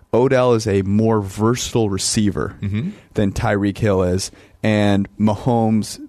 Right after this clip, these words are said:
Speaker 1: see, you know, after one year, has been a more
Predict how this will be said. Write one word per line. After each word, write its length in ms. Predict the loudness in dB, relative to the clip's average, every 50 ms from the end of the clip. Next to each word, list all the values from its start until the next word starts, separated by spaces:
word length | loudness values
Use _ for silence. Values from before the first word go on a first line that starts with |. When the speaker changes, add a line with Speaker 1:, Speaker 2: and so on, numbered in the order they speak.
| -16 _
Speaker 1:
see, 360 | -6 -4 0 2 2 2 0 0
you 120 | 0 0 2
know, 80 | 2
after 280 | 0 0 -2 -2 -2 -2
one 280 | 0 0 0 2 2 2
year, 420 | 2 2 2 2 2 0 -2 -4 -6 -14 -20 _ -8 -2
has 200 | -2 0 0 0
been 220 | 0 0 0 2
a 120 | 2 2 2
more 480 | 2 2 2 2 2 2 2 0 -2